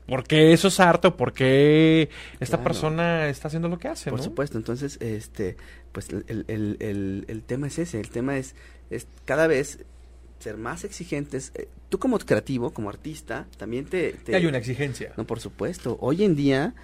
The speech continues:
Speaker 2: eh, existe una cultura visual mucho más importante que en
Speaker 1: Sí.
Speaker 2: otras,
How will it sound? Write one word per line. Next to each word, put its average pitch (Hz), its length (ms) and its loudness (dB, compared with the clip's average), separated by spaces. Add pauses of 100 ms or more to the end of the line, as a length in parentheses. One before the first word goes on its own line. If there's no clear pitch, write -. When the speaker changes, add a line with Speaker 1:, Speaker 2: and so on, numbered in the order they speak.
(260)
Speaker 2:
eh, - 200 -6 (1080)
existe 156 320 -2
una 226 80 2
cultura - 280 -2
visual 113 260 -2
mucho 113 220 -6
más 135 260 -6
importante 120 540 -8
que - 100 -12
en 101 120 -8
Speaker 1:
Sí. 104 120 -10
Speaker 2:
otras, - 160 -14